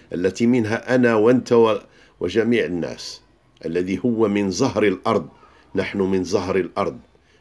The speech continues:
فهذا الإنسان أيضا له زهر، وزهره هي الحكم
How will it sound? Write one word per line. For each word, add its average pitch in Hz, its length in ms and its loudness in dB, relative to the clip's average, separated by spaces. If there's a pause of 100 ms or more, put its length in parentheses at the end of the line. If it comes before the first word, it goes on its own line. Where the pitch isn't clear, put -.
فهذا 123 360 2
الإنسان 139 800 2 (1120)
أيضا 120 300 4
له 107 360 0
زهر، 95 440 -2 (600)
وزهره 117 720 2 (720)
هي 85 220 -4
الحكم 80 540 -6